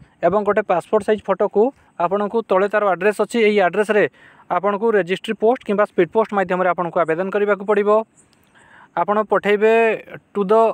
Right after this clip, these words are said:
administrative officer, ଜେ ପି ଏମ୍ ରୋଟାରୀ ଆଇ ହସ୍ପିଟାଲ, ସି ଡି ଏ,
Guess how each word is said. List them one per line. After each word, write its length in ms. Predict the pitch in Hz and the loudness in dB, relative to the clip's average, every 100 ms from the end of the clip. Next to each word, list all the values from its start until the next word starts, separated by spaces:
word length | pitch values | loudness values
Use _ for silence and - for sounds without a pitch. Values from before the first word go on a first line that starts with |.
| - | -2
administrative 580 | 170 185 185 208 208 208 | -4 -4 -4 -4 -2 -2
officer, 500 | 196 202 226 233 240 _ _ - | -4 -2 2 2 0 _ _ -8
ଜେ 240 | 160 190 | -2 0
ପି 120 | 180 | 2
ଏମ୍ 180 | 220 208 | 0 2
ରୋଟାରୀ 400 | 180 190 208 202 180 | 2 2 0 0 -2
ଆଇ 220 | 165 196 | -2 0
ହସ୍ପିଟାଲ, 520 | 202 190 220 214 226 240 - _ | -2 -2 -2 2 2 0 -8 _
ସି 180 | - 202 | -2 0
ଡି 120 | 196 | 2
ଏ, 80 | 208 | 2